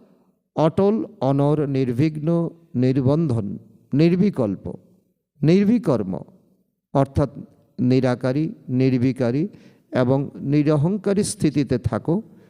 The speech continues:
তবে কর্মাতীত হতে পারবে। সেবার বিস্তার যতই বাড়াও না কেন, কিন্তু বিস্তারে যেতে যেতে সারের স্থিতির অভ্যাস যেন কম না হয়ে যায়।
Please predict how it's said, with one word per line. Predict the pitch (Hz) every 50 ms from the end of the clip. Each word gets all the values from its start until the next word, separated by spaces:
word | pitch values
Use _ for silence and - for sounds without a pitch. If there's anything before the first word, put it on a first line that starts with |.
| _ _ _ _
তবে | - 135 131 139
কর্মাতীত | 139 - 117 107 98 110 117 127 - 135 - -
হতে | 107 - - 98
পারবে। | - - 71 - - - - - - _ _ _ _ _ _ _ _ _ _ _ -
সেবার | - - 170 170 170 185 202 208
বিস্তার | 175 156 160 - - - 147 120 120 - - - - - - - - - 135
যতই | 117 143 139 - 185 196 208 190
বাড়াও | 151 143 135 139 139
না | 139 135 123
কেন, | - - 117 113 127 117 104 104
কিন্তু | - - - - - _ - 160 160 151 - 180 165
বিস্তারে | 123 127 135 131 - - - 165 165 175 170
যেতে | 139 123 135 120 135 131
যেতে | 117 131 120 - 117 107 110 110 - - - - - -
সারের | - - - - 170 180 185 196 202
স্থিতির | 185 - - - - - 156 - - 156 156 -
অভ্যাস | - - 123 117 107 104 127 127 113 98
যেন | 117 107 107 110
কম | 107 - - - 120 127 131 139
না | 123 110 101 98
হয়ে | 90 90 90 80 82
যায়। | 76 73 57 - 160